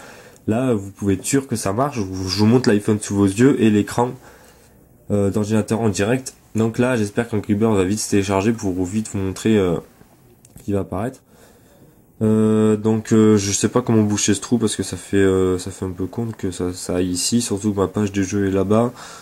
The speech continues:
Donc en gros, si je veux, si par exemple je veux mettre Google Maps ici, je vais m'arranger pour pas qu'il y ait de trous, ça fera mieux. Y a pas un,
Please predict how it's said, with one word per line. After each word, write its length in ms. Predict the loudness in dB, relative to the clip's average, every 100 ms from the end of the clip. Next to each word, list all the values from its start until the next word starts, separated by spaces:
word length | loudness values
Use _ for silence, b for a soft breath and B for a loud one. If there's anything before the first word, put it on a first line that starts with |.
| B B _
Donc 160 | -6 0
en 80 | 0
gros, 240 | 2 2
si 320 | 0 -2 -4
je 140 | 0 0
veux, 680 | 0 0 2 4 4 2 -2 _ _ _ -20 b b _ _ _ _ _ -20 -20 _
si 280 | -16 -6 -4
par 140 | -2
exemple 140 | -2 -2
je 60 |
veux 60 | -2
mettre 140 | -2
Google 260 | -2 0 0
Maps 180 | 0 -4 -6
ici, 760 | -14 -14 -12 -6 -2 0 0 -2
je 240 | -2 -4
vais 80 | -2
m'arranger 420 | 0 2 0 -2
pour 160 | -6 -10
pas 160 | -8 -6
qu'il 160 | -6
y 20 |
ait 40 | -8
de 60 |
trous, 340 | -12 -2 -2 -2 _ _
ça 160 | _ -12
fera 160 | -8
mieux. 260 | -4 -4 -4 -8 b b b b b _
Y 60 | -12
a 20 |
pas 160 | -2 0
un, 400 | 2 2 0